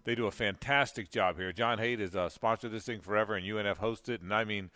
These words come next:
three or four S E C teams and A C C teams are all here, and they do a fantastic job. So this is a magnificent tournament. We love coming out here. I, I was not able to make the media event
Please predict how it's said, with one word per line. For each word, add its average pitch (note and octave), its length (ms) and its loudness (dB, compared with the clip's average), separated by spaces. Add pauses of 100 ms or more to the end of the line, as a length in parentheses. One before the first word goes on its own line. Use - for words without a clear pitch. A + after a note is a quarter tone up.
(300)
three C3 180 2
or A#2+ 60 0
four A2 220 2
S A2 180 0
E F#2 80 -8
C D3 220 -4
teams C3+ 440 -6
and F#2+ 120 -2
A C3 120 -2
C B2 160 -8
C C3 220 -6
teams C3 260 -8
are A2 120 4
all A#2+ 220 8
here, G2+ 160 4
and F#2 80 -2
they G#2 60 0
do G#2 120 0
a F2+ 40 0
fantastic G#2 800 -2
job. G2+ 380 2
So F2 180 -2 (300)
this B2+ 180 0
is A#2 60 -6
a G#2 80 0
magnificent A2 840 2
tournament. B2 320 0
We G2+ 80 -2
love A2+ 240 4
coming A#2 240 0
out A2+ 160 8
here. A2+ 180 2 (300)
I, A2+ 220 6
I - 40 8
was B2+ 180 0
not D3+ 200 8
able C3+ 200 6
to B2 80 0
make B2 220 0
the G#2+ 260 -2
media B2 520 2
event A2 300 2